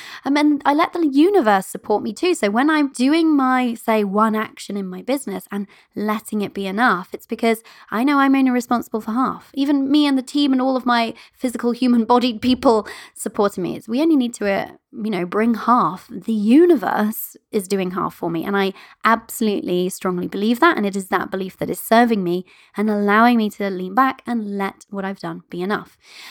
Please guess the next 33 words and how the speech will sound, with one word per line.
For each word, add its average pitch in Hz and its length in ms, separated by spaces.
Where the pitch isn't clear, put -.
Um, 247 340
also 247 380
fundamental 220 540
to 196 160
bringing 214 580
this 208 180
feminine 190 340
energy 185 340
approach - 760
so - 220
that 196 140
I 196 120
can 190 440
work 190 320
less - 280
and 196 100
achieve 226 360
more 185 140
is - 120
trusting, - 640
trusting 240 520
myself. 190 640
So 202 200
trusting 233 720
that 233 140
what 214 120
I've 202 180
done 190 180
is 185 160
enough. 175 360
It's - 160
so 202 280
easy 277 800